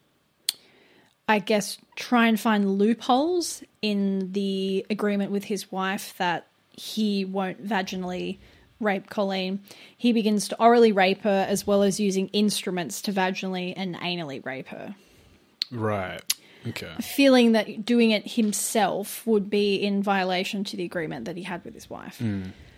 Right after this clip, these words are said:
Speaker 1: The family eventually move into a mobile home, taking Colleen with them. Colleen is still forced to spend most of her day in the box beneath the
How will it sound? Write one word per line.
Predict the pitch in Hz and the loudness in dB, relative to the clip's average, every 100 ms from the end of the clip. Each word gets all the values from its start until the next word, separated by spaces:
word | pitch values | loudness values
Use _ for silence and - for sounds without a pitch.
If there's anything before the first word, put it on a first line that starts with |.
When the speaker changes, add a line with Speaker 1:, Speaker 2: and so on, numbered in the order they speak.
| - - _ _ _ _ _ _ _ _ - | -20 -20 _ _ _ _ _ _ _ _ -6
Speaker 1:
The | |
family | 233 311 349 359 | 2 4 6 6
eventually | 302 294 - 285 | 6 4 4 6
move | 262 247 | 8 8
into | 247 233 220 | 6 4 4
a | |
mobile | 214 220 202 202 | 4 4 2 0
home, | - 269 254 254 | 2 4 6 4
taking | - 240 233 226 | 4 0 2 2
Colleen | 226 214 202 | 2 0 2
with | 202 214 | 2 2
them. | - 214 214 214 | 2 4 4 2
Colleen | - 254 262 262 | 2 4 6 6
is | 247 | 4
still | - - 277 | 0 2 2
forced | 262 240 233 233 | 4 4 4 2
to | - | -4
spend | 214 - 214 208 | -4 0 2 4
most | 220 220 | 2 0
of | |
her | 226 214 | -2 -2
day | 214 208 | 0 0
in | 202 208 | 0 -2
the | 190 | -2
box | 190 196 196 - | 0 -4 -4 -6
beneath | 202 202 196 - | -2 -2 -4 -8
the | 220 202 202 190 185 185 | -8 -4 -2 0 -2 -4